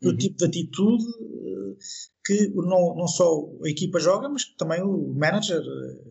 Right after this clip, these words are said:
Speaker 1: eh, não prescinde, não é?
Speaker 2: Sem dúvida. Hum,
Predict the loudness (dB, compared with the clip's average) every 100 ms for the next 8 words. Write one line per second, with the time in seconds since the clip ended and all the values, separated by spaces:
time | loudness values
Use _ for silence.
0 | -16 -12 -10 -8 -4 -2 0 -2 -4 -6
1 | -12 -16 _ _ _ _ _ _ _ _
2 | _ _ _ -2 2 4 2 -2 -18 -20
3 | -20 -20 _ 2 4 4 2